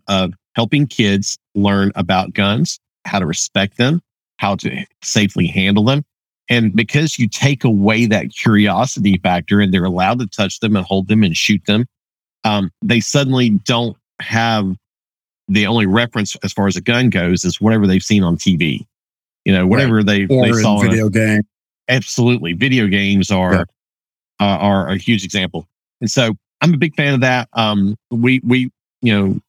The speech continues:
Speaker 1: are, um, we're very strong believers in the fact that if you understand how a gun works, you understand the consequences, that when, when you pull that trigger, something comes out that barrel and it's going to tear up whatever it is. You know,
Speaker 2: Yep.
Speaker 1: that,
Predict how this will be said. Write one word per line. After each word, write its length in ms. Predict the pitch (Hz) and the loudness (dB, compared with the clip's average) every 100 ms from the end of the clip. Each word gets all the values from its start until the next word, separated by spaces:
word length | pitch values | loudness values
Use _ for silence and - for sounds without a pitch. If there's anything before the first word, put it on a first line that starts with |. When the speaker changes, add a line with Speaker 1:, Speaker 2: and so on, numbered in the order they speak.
| - | -4
Speaker 1:
are, 520 | 101 98 92 90 87 - | 2 2 2 0 -2 -4
um, 380 | 95 98 53 - - _ - | -4 -4 -6 -10 -14 _ 0
we're 220 | 110 120 107 - | 2 2 -2 -4
very 180 | 110 120 | -2 -2
strong 400 | - 110 110 107 | -2 -2 0 0
believers 520 | 101 104 101 101 92 | 2 2 4 2 2
in 100 | 101 | 0
the 80 | 92 | 0
fact 320 | 95 92 92 | 0 -2 -4
that 240 | 92 85 - _ _ _ - | -4 -4 -6 _ _ _ -2
if 440 | 101 95 92 - - - | 0 2 0 -4 -16 -2
you 220 | 107 92 - - | 0 0 -2 0
understand 420 | 120 120 123 120 | 0 2 0 0
how 140 | 120 113 | 0 0
a 60 | |
gun 260 | 107 113 110 | 0 0 2
works, 300 | 104 101 - | 0 0 -2
you 140 | 110 | 0
understand 340 | 131 147 131 110 | 2 2 0 0
the 60 | |
consequences, 800 | 90 - 95 95 - 101 - - - | -2 -2 -4 -4 -2 -2 -2 -8 -4
that 140 | 87 | -2
when, 220 | 90 92 87 - | 0 0 -2 -4
when 320 | 95 90 87 | 0 2 2
you 100 | 117 | 2
pull 320 | - - 135 | 0 -2 0
that 200 | 110 90 | 0 -2
trigger, 440 | - 120 101 92 85 - - | 0 0 2 0 -2 -8 -14
something 420 | - - 143 160 | -4 -2 0 2
comes 220 | 147 117 | 2 2
out 160 | 127 117 | 0 0
that 200 | 113 101 | -2 0
barrel 440 | 113 120 101 71 - | 0 2 2 0 -2
and 120 | 95 | 0
it's 160 | 120 - | 0 -2
going 320 | - 110 127 | -4 -2 0
to 80 | 101 | -2
tear 340 | - 113 107 | 0 0 2
up 180 | 110 92 - | 2 0 -2
whatever 380 | 92 98 101 101 | 2 2 4 4
it 140 | 175 | 2
is. 320 | 95 - - - _ _ _ _ _ _ - | -2 -6 -12 -16 _ _ _ _ _ _ -2
You 80 | 104 | 0
know, 180 | 98 92 | 2 0
Speaker 2:
Yep. 140 | 107 | 0
Speaker 1:
that, 340 | 98 117 123 | 0 2 0